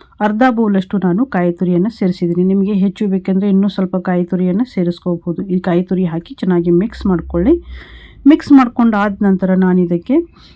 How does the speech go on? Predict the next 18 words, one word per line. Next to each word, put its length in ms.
ಅರ್ಧ 320
ಬೌಲಷ್ಟು 580
ರವೆಯನ್ನು 600
ಸೇರಿಸ್ತಾ 440
ಇದ್ದೀನಿ. 220
ರವೆ 280
ಇದು 140
ತುಪ್ಪ 280
ಹಾಕಿ 320
ಸ್ವಲ್ಪ 340
ಹುರಿದು 320
ತೊಗೊಂಡಿದ್ದೀನಿ. 720
ಈ 100
ರವೆಯನ್ನು 500
ಹಾಕಿ 360
ಇದನ್ನು 280
ಮಿಕ್ಸ್ 300
ಮಾಡ್ಕೋಬೇಕಾಗತ್ತೆ. 840